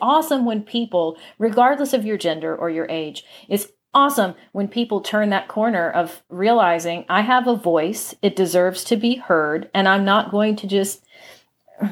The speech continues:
be very meek and very mild and, and just not have anything to say."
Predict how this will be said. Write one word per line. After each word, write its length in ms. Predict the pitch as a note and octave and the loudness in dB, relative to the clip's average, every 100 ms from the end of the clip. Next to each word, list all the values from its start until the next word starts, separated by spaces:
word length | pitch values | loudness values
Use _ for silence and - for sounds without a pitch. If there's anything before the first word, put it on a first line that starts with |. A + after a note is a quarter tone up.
| G3+ | -2
be 180 | G#3+ A3 | 0 0
very 280 | G#3+ A3 A#3+ | 2 4 6
meek 320 | G#3 G3+ G#3 | 6 4 0
and 100 | F#3+ | 0
very 240 | G3 G3 | 2 4
mild 500 | G3+ F3+ E3+ F3 F#3 | 2 2 2 0 -2
and, 200 | F3+ E3+ - | -4 -8 -10
and 140 | F3+ | -10
just 160 | F3+ F#3+ | -6 0
not 200 | F#3+ F3+ | 0 2
have 180 | F3+ | 0
anything 380 | F3 F3 E3 F3 | 0 -4 -4 -6
to 100 | E3+ | -6
say." 500 | - B3 B3 D#3+ C#3+ | 0 2 2 -2 -4